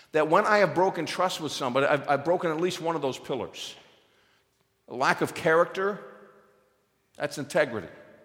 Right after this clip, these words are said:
Not perfection, but, but wholeness of character, it means. Honesty, when you've lied to someone. When you lack wisdom because you've made foolish decisions that don't align with the wisdom of God.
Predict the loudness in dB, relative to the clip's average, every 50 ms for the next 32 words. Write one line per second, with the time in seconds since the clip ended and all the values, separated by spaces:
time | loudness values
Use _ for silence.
0 | -20 _ -4 -4 -4 -2 -2 -4 2 2 2 2 2 0 -6 -6 -4 -4 -6 -6
1 | -8 -10 -20 -20 -20 -20 -20 -20 _ _ _ _ _ _ _ _ _ _ -10 -4
2 | -2 -2 -2 -2 -6 -20 -20 -20 -20 -20 -20 -20 _ _ _ _ _ -6 -2 0
3 | 0 0 0 -2 -4 -4 -6 -8 -10 -12 -10 -6 -6 -4 -4 -4 -6 -8 -12 -14
4 | -14 -16 -16 -14 -10 -10 -10 -10 -12 -18 -20 -20 -20 _ _ _ _ _ _ _
5 | _ _ _ -4 4 6 6 6 6 4 0 -2 -4 -4 -4 -4 -6 -8 -10 -16
6 | -20 -20 -20 -20 -12 -6 -4 -2 -2 -2 -2 -4 -4 -4 -2 0 2 2 2 2
7 | 0 -4 -6 -4 -2 -2 -2 -2 -6 -10 -10 -14 -20 -20 -20 -20 -20 _ _ _
8 | _ _ _ _ _ _ _ _ _ _ _ _ _ _ _ _ _ _ -20 _
9 | -20 _ _ _ _ _ _ _ _ _ _ _ _ _ _ -18 -6 2 2 4
10 | 4 6 8 10 10 10 10 8 6 6 6 6 6 6 0 0 0 0 -2 -2
11 | -2 -2 -2 -2 -2 -2 -2 -4 -4 -4 -4 -4 -2 -2 -4 -4 -6 -6 -8 -4
12 | -2 -2 -2 -2 -4 -2 -2 -2 -2 -2 -2 -2 0 2 2 2 2 2 0 -2
13 | -4 -4 -4 -4 -4 -4 -4 -4 -4 -4 -6 -4 -2 0 0 0 0 -2